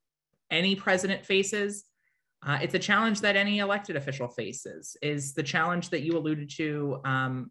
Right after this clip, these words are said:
in, in, in your opening, um, and in the conversations that we've had around the, the Center for Political Communication, is speaking across that political divide. In an environment with a bifurcated legacy news media and an individualized personal news,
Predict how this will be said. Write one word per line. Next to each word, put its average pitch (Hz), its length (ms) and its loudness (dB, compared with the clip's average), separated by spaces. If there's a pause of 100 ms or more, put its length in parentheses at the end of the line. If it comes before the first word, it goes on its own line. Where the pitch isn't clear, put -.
(100)
in, 139 400 0
in, 139 340 -2
in 143 180 -2
your 139 200 2
opening, 131 580 -2 (460)
um, 139 180 2
and 143 120 0
in 143 160 2
the 139 60 4
conversations 139 600 0
that - 60 -6
we've 143 160 -2
had 139 240 2
around 135 640 2
the, 127 240 0
the 139 80 -8
Center 135 220 0
for 139 140 -2
Political 139 340 0
Communication, 143 640 -2
is - 120 -8 (360)
speaking 185 400 0
across 208 380 2
that - 180 -2
political 120 260 -6
divide. 110 440 -8
In 151 140 -4
an 160 120 0
environment 165 580 4
with 151 140 -2
a 143 40 2
bifurcated 160 680 0
legacy 170 400 0
news 196 320 2
media 202 300 2
and 160 120 -2
an 147 120 0
individualized 156 1200 0
personal 190 440 2
news, 123 460 -4